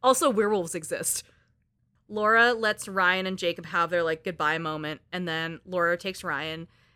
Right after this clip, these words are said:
to find their way into the main Hackett house. Constance is just going, "Not my Kaylee, not my little Kaylee. That is my only granddaughter, not my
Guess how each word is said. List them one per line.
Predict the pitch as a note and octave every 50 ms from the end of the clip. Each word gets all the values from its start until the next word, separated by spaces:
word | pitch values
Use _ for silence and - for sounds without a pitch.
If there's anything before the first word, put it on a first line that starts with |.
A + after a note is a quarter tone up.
| _ _ -
to | - G3
find | - - F3 F3 E3+ F3
their | F3 E3+
way | E3+ E3+ E3+ D#3+ D#3 D#3
into | - E3 E3 - E3+
the | E3 F3
main | F3 F3 D#3+ D3 C#3+ D3+ D3+
Hackett | D3 - E3 C3 - - - -
house. | - - - - - - - - - - _ _ _ _ _ _ _ _ _ _ _ _ _ _ _ _ _ _ _ _ _ _ _ _ -
Constance | - - A3+ G#3+ G#3+ - - A#3+ A3+ G#3+ G3+
is | G3 F#3 - -
just | - F#3+ - -
going, | - F#3+ F3+ F3+ F#3 F3+ A3
"Not | G#3 G3 G3 -
my | A3 G#3+ G#3+
Kaylee, | G#3 - - A3 G3+ F#3+ F#3 F3+ E3+ E3+
not | F#3+ G#3 A3 A#3 A3+ A3+ -
my | A#3 A3 G#3
little | F#3 G3+ F#3+ F3+ E3+
Kaylee. | - - A3 A3 G#3+ G#3 G3 F#3 F3
That | F#3 F3+
is | F#3 F#3
my | G3 F3 - -
only | G#3 G#3 G#3+ G#3+ G#3
granddaughter, | E3+ F#3+ F#3+ F#3 F#3 F#3 F3+ F3+ D#3 D#3+ D#3 D3+ -
not | F3+ F#3+ F#3+ G3 F#3+ F#3+ F#3+ - - _ _ _ _ _ -
my | F#3+ F#3+ F3+ D#3+ D#3 D#3 D#3 D#3+